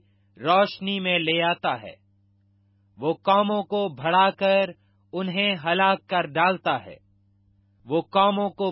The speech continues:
फैलाता और फिर उन्हें समेट लेता है। वो जमीन की कौमों के सरदारों की अकल उड़ा देता और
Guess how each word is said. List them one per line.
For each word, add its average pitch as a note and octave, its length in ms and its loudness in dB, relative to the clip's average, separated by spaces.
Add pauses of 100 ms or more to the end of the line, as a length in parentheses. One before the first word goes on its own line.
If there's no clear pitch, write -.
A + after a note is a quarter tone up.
(120)
फैलाता F3 560 0 (640)
और G3+ 300 4 (100)
फिर G#3 300 -4
उन्हें F#3 500 -4 (480)
समेट G#3 500 0
लेता F3+ 400 0
है। F#2 180 -14 (960)
वो F3 260 0
जमीन G#3 460 0
की G#3+ 260 -4 (100)
कौमों G#3 400 2
के G3+ 300 0
सरदारों F#3 680 0
की F#3 160 -8 (140)
अकल F#3+ 480 -2 (380)
उड़ा G3 320 4
देता E3+ 380 -2 (760)
और F#3 400 4